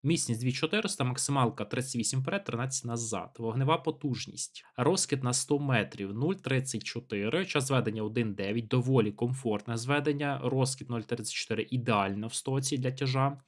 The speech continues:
Е, боєзапас п'ятдесят шість снарядів, перезарядка гармати дев'ять секунд і кути вертикального наведення у нас мінус десять градусів. Ну, по пушці, по зведенню, по пробиттю, по Д П М,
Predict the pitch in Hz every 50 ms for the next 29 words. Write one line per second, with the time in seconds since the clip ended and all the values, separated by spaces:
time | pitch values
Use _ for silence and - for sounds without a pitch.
0 | - - - - - _ _ _ - 117 110 110 113 127 127 120 135 131 135 131
1 | 127 - - 117 117 - - - 110 - - - 101 - - 107 101 107 110 131
2 | 131 180 165 - 147 139 127 131 123 117 - - 110 104 113 120 113 107 101 107
3 | 101 117 113 104 101 101 - - - 101 - - - 165 190 180 - - 135 131
4 | 131 135 117 - 120 110 110 104 - 113 - 104 101 101 98 95 95 95 101 107
5 | 143 165 165 165 147 127 131 135 131 - 117 110 120 139 139 135 131 - - -
6 | 131 110 104 107 110 113 - 123 113 101 107 107 98 92 - - - - - _
7 | _ - - - - - - - - - 127 135 165 196 190 - - - 147 143
8 | 135 135 139 156 185 240 240 - - - - 120 110 101 98 98 - _ _ -
9 | 123 123 113 113 120 113 139 143 135 123 120 110 104 110 101 - - 113 - -
10 | 120 117 110 107 113 110 107 - - - 143 135 117 - - - 107 101 98 110
11 | 104 - - 110 107 107 123 151 196 208 202 147 113 101 92 95